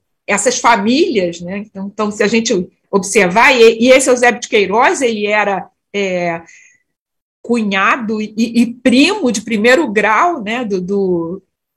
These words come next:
de, de importante, é, membro, né, Mato-, Matoso Câmara de, da, da, da, das,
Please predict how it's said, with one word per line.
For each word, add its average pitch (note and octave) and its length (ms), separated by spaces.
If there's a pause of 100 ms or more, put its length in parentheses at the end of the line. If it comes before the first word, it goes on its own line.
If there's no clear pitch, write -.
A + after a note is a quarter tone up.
(360)
de, F3+ 240
de F#3+ 640
importante, G#3 1300 (360)
é, D#3+ 500 (1000)
membro, G3 640
né, A#3 360 (600)
Mato-, F#3 440
Matoso F#3+ 520
Câmara A3+ 520
de, F3 440 (160)
da, E3+ 180
da, E3+ 520 (1700)
da, D#3+ 180
das, E3 600